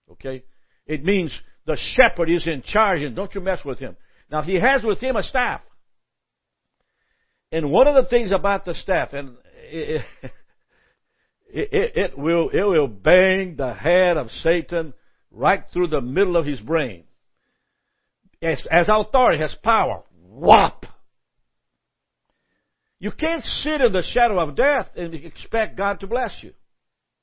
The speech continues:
You can't sit there and just look at the whole situation as if somehow, uh, it's, uh, it doesn't quite, uh, you, you've got to, you got, you've got to, you got to say it.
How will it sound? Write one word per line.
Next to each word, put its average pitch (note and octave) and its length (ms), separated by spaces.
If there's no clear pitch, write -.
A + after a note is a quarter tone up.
You G3+ 100
can't E4+ 280
sit - 380
there A#3 260
and F#3+ 100
just G3 220
look D#3+ 340
at G#3+ 80
the F#3 100
whole A3 160
situation G#3+ 600
as D#3 140
if F#3+ 120
somehow, F#3 560
uh, D3 240
it's, E3 320
uh, C#3+ 220
it E3 140
doesn't E3+ 340
quite, F3 400
uh, C#3+ 240
you, F#3 160
you've A3+ 180
got B3+ 260
to, B3 140
you A#3 140
got, A#3 240
you've A#3+ 160
got A#3+ 200
to, A#3+ 80
you G#3 120
got B3 200
to A#3+ 60
say C#4 300
it. - 160